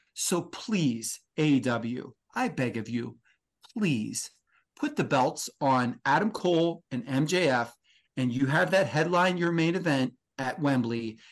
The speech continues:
and you put them against an Omega and Ibushi or something like that, I dare you, I triple dog dare you to do something like that, because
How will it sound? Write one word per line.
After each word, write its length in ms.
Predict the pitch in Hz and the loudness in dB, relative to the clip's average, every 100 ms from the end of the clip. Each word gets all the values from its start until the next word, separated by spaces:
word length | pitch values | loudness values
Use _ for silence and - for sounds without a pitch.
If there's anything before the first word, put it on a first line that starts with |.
| - | -10
and 240 | - 127 107 | -4 -2 0
you 120 | 202 | 0
put 260 | - 294 294 | 0 -2 2
them 240 | 196 151 | 4 4
against 520 | 131 139 127 - - _ _ _ _ _ | 4 2 2 -2 -8 _ _ _ _ _
an 140 | 156 139 | 0 2
Omega 680 | 127 135 131 127 123 127 - | 4 2 2 2 2 2 0
and 460 | 143 135 131 120 | 0 2 2 0
Ibushi 800 | 110 139 110 127 120 117 117 113 - - - | -2 -4 2 2 2 0 0 -2 -6 -18 -2
or 180 | 131 127 | 0 0
something 440 | - 135 135 127 | 0 0 0 0
like 160 | 120 120 | 0 -2
that, 100 | 151 | -2
I 120 | 226 | -2
dare 360 | 226 196 196 175 | 0 0 0 0
you, 200 | 123 92 | 0 0
I 260 | 117 196 | 0 0
triple 420 | 220 - 190 190 143 | 0 -2 -2 0 0
dog 360 | 127 113 110 | 2 2 0
dare 240 | 117 113 113 | -2 -2 -2
you 320 | 120 123 - - - _ | -4 -8 -14 -20 -20 _
to 100 | - | -4
do 180 | 123 147 | 2 2
something 420 | 147 156 143 139 | 4 2 2 2
like 240 | 127 127 131 | 2 0 0
that, 380 | 123 113 113 - - _ _ | -2 -2 -4 -8 -20 _ _
because 520 | 117 143 143 131 120 | -4 0 2 2 0